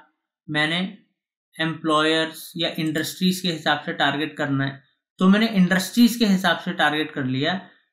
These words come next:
जी, मेरे को वो लोग target करने हैं जो arts, entertainment, sports, media में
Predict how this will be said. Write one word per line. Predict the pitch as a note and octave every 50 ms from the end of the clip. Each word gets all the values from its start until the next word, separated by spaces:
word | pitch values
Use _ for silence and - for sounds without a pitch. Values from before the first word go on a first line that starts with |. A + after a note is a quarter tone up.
| _ _ -
जी, | D3 F3 F#3+
मेरे | F#3+ F3+ F3+ F3+ F3
को | F3+ F#3+
वो | F3+ E3 E3+ F3+ F#3
लोग | F#3+ G3 G3 F#3+ F#3+ -
target | F#3 F3 E3+ E3 E3+ F3 E3+
करने | - F3+ D#3+ D3+ D3+ D#3 E3
हैं | F3 F3+ E3+ - - -
जो | D3+ D#3+ E3+
arts, | E3+ - D3+ D3+ D#3 E3 E3 -
entertainment, | E3+ D#3+ D3+ E3+ E3 D#3 - D#3 D3+ D#3 D#3+ E3+ E3+
sports, | - - - D#3+ D#3+ D#3 - D#3+
media | C#3+ C#3+ C#3 D3 D3+ D3+
में | D3+ D3+ D#3 D#3 - -